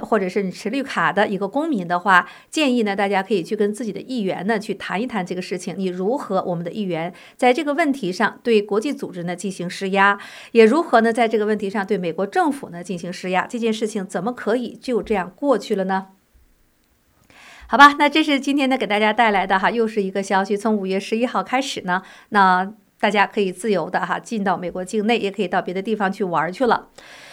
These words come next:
那我们看到呢，今天这是第一个给大家带来的大消息啊。那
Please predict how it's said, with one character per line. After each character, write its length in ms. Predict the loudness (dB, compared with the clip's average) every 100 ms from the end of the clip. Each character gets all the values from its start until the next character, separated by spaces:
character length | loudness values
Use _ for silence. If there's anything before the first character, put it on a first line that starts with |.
| -20 -2
那 120 | 2
我 40 | 4
们 120 | 2
看 200 | 2 6
到 140 | 6
呢， 100 | 6
今 220 | 0 -2
天 320 | 0 2 2 2
这 140 | -2
是 120 | -2
第 180 | -2 -2
一 60 | 0
个 140 | 0
给 100 | 0
大 140 | 0
家 120 | 0 2
带 180 | 2
来 100 | 2
的 140 | 2 0
大 160 | 0
消 200 | 0 0
息 140 | 0 -2
啊。 240 | 0 0 2
那 260 | 2 2